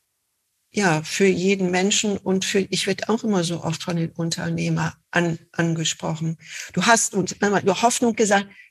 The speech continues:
die Quellen sind sehr wichtig, nicht alles hören, was draußen sichtbar, äh, ist. Aber trotzdem, äh, wir möchten ja nicht schönreden, die Ist-Situation, die Fakten sehen im Moment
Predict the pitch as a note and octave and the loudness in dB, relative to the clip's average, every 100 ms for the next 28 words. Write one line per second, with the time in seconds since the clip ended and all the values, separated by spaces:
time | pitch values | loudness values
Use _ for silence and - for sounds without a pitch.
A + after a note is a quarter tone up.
0 | _ - F#3+ - G3 G3 A3 A#3 A#3+ B3 | _ -4 -2 -2 4 6 8 6 6 4
1 | A#3 - A3 G#3+ A3+ - - A#3 A3 - | 2 2 2 2 -2 -2 -2 -4 -4 -2
2 | F#3+ G3+ - F3+ F#3+ G3 - - G#3+ G#3 | 0 0 0 2 4 4 0 0 2 4
3 | G#3+ A#3+ - - - _ G3 F#3+ - - | 2 0 -4 -18 -20 _ -2 -2 -2 2
4 | G3 G3+ G3 G#3+ G3+ G3 G3+ G#3+ - A3 | 2 2 0 0 0 0 0 0 0 2
5 | G#3 - G3+ F#3+ D#3+ - G#3 G#3+ - - | 2 0 -4 -2 -2 0 0 0 -4 -8
6 | - - - - - - - _ _ _ | -20 -20 -20 -20 -20 -20 -20 _ _ _
7 | _ _ _ _ - F#3 G#3 - C#4+ - | _ _ _ _ -2 0 2 0 0 -2
8 | - E3+ F#3 A3+ B3+ - - _ - G3 | -2 2 4 2 0 -6 -14 _ -8 -8
9 | - - - - - F#3 - _ _ _ | -6 -10 -10 -14 -16 -16 -16 _ _ _
10 | _ G3+ G3+ G#3 G3+ F#3 F3+ - - C4+ | _ 2 2 2 2 2 0 0 -2 0
11 | C4+ G3+ E3 D#3 E3 F3+ G#3+ G#3+ - F#3+ | 2 2 2 0 0 0 0 0 -2 -4
12 | F3 F3 E3 - B3+ D4 - F3+ E3 E3 | -2 -2 -4 -2 0 0 -2 -2 -2 -4
13 | D#3+ - F3 E3 F#3 F#3 D#3+ - - - | -4 -4 -2 -2 -2 -4 -4 -4 -6 -10
14 | - F#3 A3 G#3 F3+ F#3+ A3 B3 - F#3+ | -4 -2 -2 -2 -2 0 -2 -4 -2 0
15 | F3 E3+ E3+ F#3 A3+ | 0 -2 -2 -2 -6